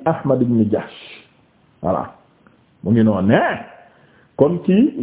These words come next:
yaay kii nu mu tudd yaay Zaynab bint Jahsh ce frère yaay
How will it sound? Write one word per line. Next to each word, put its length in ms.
yaay 560
kii 320
nu 240
mu 80
tudd 120
yaay 520
Zaynab 320
bint 280
Jahsh 240
ce 80
frère 240
yaay 320